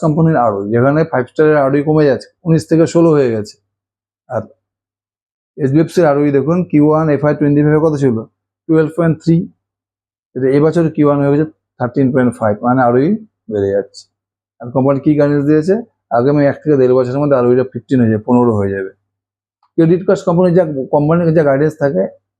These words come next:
ক্রেডিট কার্ড মোটামুটি এক পার্সেন্ট মতো বলেছিল থাকবে, এবার এক দশমিক ওয়ান, একটু বেড়েছে, কিন্তু এটা কোনো সমস্যা না, স্টেবল।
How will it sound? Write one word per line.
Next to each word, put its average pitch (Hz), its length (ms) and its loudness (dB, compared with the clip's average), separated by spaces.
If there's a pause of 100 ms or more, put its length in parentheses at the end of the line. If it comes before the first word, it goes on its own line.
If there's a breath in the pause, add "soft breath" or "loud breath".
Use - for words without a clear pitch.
(140)
ক্রেডিট 135 280 -2
কার্ড 143 180 2
মোটামুটি 139 380 2
এক 135 120 -10
পার্সেন্ট 143 340 -2
মতো 135 160 2 (420)
বলেছিল 123 260 2 (120)
থাকবে, 120 260 -2
এবার 160 180 2
এক 127 120 -2
দশমিক 131 320 0
ওয়ান, 113 180 2
একটু 165 220 -4
বেড়েছে, 101 300 -2 (1120)
কিন্তু 180 160 -4 (340)
এটা 147 180 0
কোনো 160 200 0
সমস্যা 131 360 -2
না, 208 60 -2 (1000)
স্টেবল। 110 300 0